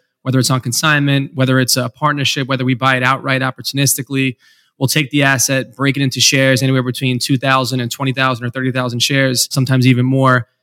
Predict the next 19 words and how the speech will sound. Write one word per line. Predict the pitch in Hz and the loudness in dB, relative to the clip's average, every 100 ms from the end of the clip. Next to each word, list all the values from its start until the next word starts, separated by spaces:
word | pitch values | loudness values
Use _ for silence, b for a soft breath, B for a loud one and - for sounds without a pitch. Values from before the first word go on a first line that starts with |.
| _ - | _ 0
make | 139 139 | 2 4
the | 143 | 4
share | 127 - 139 143 | 4 4 2 2
price | 143 156 156 - | 0 0 0 -2
affordable. | 123 - 139 127 127 127 | -6 -2 0 2 0 -2
So | - 127 | 0 -2
ten | - 135 | -2 0
dollars | 131 131 120 | 0 0 -2
a | 123 | -4
share, | - 127 | -2 -2
fifteen | 120 127 - 127 | -2 -6 -4 -2
dollars | 127 123 113 | -2 -2 -6
a | |
share. | 110 127 120 117 _ _ _ - | -6 -4 -6 -8 _ _ _ -4
We | 139 | 2
do | 147 143 | 4 6
the | 139 139 | 6 4
initial | 135 127 139 | 2 2 0
offering | 139 127 156 156 160 | -2 -2 -2 -2 -2